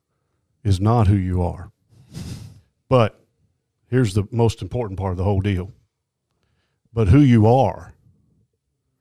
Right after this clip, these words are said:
does impact what you do, the way you live your life, the way you love people, the way you deal with problems in your life, so, everything about your life. Who you are does impact, has a huge impact on that,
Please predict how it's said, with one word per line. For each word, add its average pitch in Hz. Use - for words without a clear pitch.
does 120
impact 110
what 104
you 95
do, 90
the 104
way 110
you 107
live 104
your 101
life, 95
the 104
way 104
you 98
love 98
people, 92
the 92
way 104
you 98
deal 104
with 95
problems 98
in 90
your 90
life, 90
so, -
everything 98
about 104
your 95
life. -
Who 131
you 120
are 113
does 120
impact, 131
has 110
a 90
huge 127
impact 107
on 85
that, 78